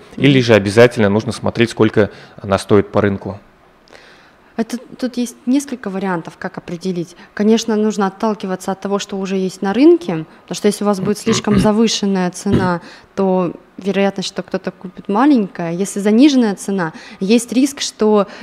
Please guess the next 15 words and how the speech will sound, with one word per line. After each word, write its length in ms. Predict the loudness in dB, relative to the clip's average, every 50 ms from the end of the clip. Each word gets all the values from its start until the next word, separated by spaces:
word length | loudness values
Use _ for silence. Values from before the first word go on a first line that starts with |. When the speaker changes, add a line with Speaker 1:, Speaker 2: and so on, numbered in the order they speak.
| -16 -10
Speaker 1:
человек 280 | -6 -4 -2 -2 -2 -2
подумает, 360 | -4 -4 0 0 0 0 -2
что, 140 | -4 -4 -4
наверное, 380 | -2 0 0 0 0 0 0
некачественно. 800 | -2 -2 -2 -2 -2 -2 -2 -4 -8 -16 -16 -14 -12 -12 -12 -12 -10 -6
Speaker 2:
Мгм. 380 | -6 -4 -4 -4 -4 -4 -4 -2
Speaker 1:
То 40 | -2
есть 100 | 0 4
низкая 360 | 6 6 6 6 4 -2 -4 -4
цена 260 | -2 -2 0 0 0
тоже 320 | 0 0 -2 -2 0 0 -2
иногда 500 | -2 -2 -4 -4 -4 -2 0 0 0 -2 -6 -12 -20 -12 -6
вызыма-, 400 | -6 -4 0 0 0 0 0 -2 -2
вызывает 400 | -4 -6 -4 -2 -2 -2 -2 -2
сомнения 720 | -2 -2 -2 0 0 0 0 -2 -2 -4 -6 -8 -8 -10